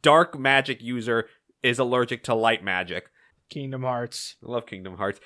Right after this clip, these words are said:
Speaker 1: With Isabella sworn in,
Speaker 2: <laughs>
Speaker 1: <laughs> with Isabella sworn in, she's offered to start the day's proceedings.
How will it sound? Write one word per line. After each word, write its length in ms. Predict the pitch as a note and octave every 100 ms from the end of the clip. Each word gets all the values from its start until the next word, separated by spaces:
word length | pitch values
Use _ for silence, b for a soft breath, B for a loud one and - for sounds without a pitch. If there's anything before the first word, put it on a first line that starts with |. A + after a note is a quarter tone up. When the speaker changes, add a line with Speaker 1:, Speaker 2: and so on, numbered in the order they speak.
| b b
Speaker 1:
With 180 | F3 G#3
Isabella 480 | A3+ C4+ B3+ B3+
sworn 400 | A#3+ B3 B3 A#3+
in, 200 | A#3 A#3+
Speaker 2:
<laughs> 0 |
Speaker 1:
<laughs> 1300 | - D4 - D4+ F4+ F#4+ C4 - C4 - - E4 G#3
with 180 | G3+ G#3
Isabella 540 | A3+ G#3+ B3+ A3 A3
sworn 400 | A3 - G3 G3+
in, 200 | G3 F3
she's 280 | C3+ F#3 E3 -
offered 360 | E3 F3 F#3+
to 80 | F3
start 320 | E3 F#3 F3
the 60 | F3
day's 220 | D#3+ E3+
proceedings. 720 | F3+ G3 A3 A#3+ F2+ D#2 -